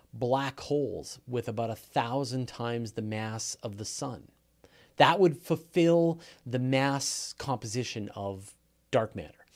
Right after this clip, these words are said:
Another possibility is that dark matter is black holes that are a centimeter across. That would also fulfill. There's, like, a middle range where it can't, won't work, and there's, like, a large range where it won't work, but there's some middle ranges where it could be. It could be a particle.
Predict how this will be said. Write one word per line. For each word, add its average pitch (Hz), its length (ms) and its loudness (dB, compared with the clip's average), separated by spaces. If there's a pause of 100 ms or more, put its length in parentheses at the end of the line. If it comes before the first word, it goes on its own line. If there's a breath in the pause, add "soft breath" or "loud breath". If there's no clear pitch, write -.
(220 loud breath)
Another 127 200 2
possibility 117 720 -2
is 104 220 -6
that 104 180 -8
dark 107 220 -4
matter 110 240 -4
is 107 80 -8
black 107 340 -2
holes 107 360 -4
that 110 140 -4
are 107 400 2 (440 loud breath)
a 127 60 -4
centimeter 117 460 -2
across. - 580 -14
That 131 100 0
would 165 100 6
also 190 360 4
fulfill. 104 580 -8 (120 loud breath)
There's, 147 140 2
like, 208 140 4
a 180 40 10
middle 170 320 10
range 143 260 6
where 113 120 2
it 101 100 -2
can't, 131 300 -2
won't 131 280 0
work, 185 280 0
and 113 100 0
there's, 101 120 -4
like, 104 100 -10
a 101 80 -6 (480)
large 170 420 10
range 107 360 -2 (220 loud breath)
where 127 120 4
it 123 60 4
won't 107 180 0
work, 87 180 -6
but 104 120 -10
there's 123 120 -4
some 135 220 0
middle 170 260 6
ranges 120 360 0
where 107 160 0
it - 80 -10
could 95 180 -10
be. - 140 -20 (420 loud breath)
It 170 140 4
could 156 160 0
be 151 100 6
a 147 60 8
particle. - 540 -4